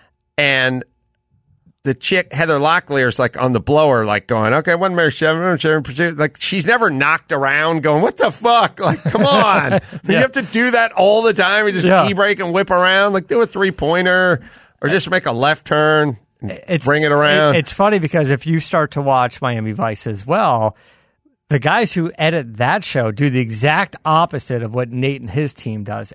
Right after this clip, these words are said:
Speaker 2: Every time they cut to the scene of, you know, of Jan Hammer playing some tune and, and, and, uh, Don Johnson driving his car in the middle of the night,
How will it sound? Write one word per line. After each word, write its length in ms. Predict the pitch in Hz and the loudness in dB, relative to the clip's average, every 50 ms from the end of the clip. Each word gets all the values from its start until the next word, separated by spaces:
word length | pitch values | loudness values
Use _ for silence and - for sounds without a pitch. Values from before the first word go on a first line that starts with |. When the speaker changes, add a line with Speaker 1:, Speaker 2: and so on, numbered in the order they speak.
| _ _ | _ _
Speaker 2:
Every 380 | 170 170 180 165 185 202 202 | -2 0 0 2 2 0 0
time 540 | 180 - 151 170 175 170 156 143 135 127 117 | 0 -2 -2 -2 0 0 0 0 0 -2 0
they 160 | 113 123 120 | 0 -2 -2
cut 280 | - - - - 151 - | -2 -4 -6 -6 -6 -6
to 100 | - 151 | -8 -8
the 100 | 131 131 | -6 -6
scene 400 | - - - 147 139 135 135 127 | -8 -6 -4 -4 -2 -2 -2 -2
of, 220 | 117 110 107 - _ _ - - - _ | -2 -4 -4 -6 _ _ -20 -20 -20 _
you 120 | - 160 | -4 -2
know, 200 | 131 123 113 120 | 0 0 0 -2
of 280 | - - 135 123 120 123 | -2 -4 -4 -4 -4 -4
Jan 300 | 120 143 147 151 156 151 | -2 0 2 2 2 0
Hammer 340 | 113 - 147 143 139 139 135 | 0 0 0 0 2 0 0
playing 380 | 123 - - 143 139 131 127 120 | -2 0 0 0 0 0 0 -2
some 220 | - - 139 127 | 0 -2 -2 -2
tune 480 | 123 - - - 143 139 139 139 135 123 | -2 -6 -2 -2 0 2 2 2 2 2
and, 200 | 120 117 113 123 | 0 0 -2 -4
and, 360 | 156 160 139 127 120 117 107 - - - - - _ _ | -4 -2 -2 -2 -2 -2 -4 -6 -12 -20 -20 -20 _ _
and, 320 | - 147 127 117 113 110 117 | -2 -2 -2 0 -2 -2 0
uh, 180 | 113 117 113 110 | 2 2 0 0
Don 320 | 107 - 156 151 147 143 | 0 0 2 2 2 0
Johnson 460 | 120 151 151 143 147 143 - 147 135 | 2 2 2 2 2 0 0 -2 -4
driving 400 | 123 110 127 135 131 135 127 127 | -2 0 0 2 2 2 0 0
his 120 | 127 123 - | -2 -2 -4
car 260 | - - 135 139 139 | -4 -2 0 0 2
in 60 | 135 | 0
the 60 | 127 123 | 0 0
middle 160 | 131 131 123 | 0 0 0
of 60 | 117 | 0
the 60 | 123 | 0
night, 300 | 117 120 120 127 135 147 | 0 0 0 0 0 -2